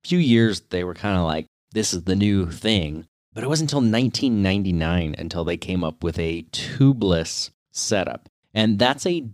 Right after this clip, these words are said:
different standard than what we're using on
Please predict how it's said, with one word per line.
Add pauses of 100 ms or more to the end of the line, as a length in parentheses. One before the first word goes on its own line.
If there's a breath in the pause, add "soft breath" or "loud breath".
different (420)
standard
than
what
we're
using
on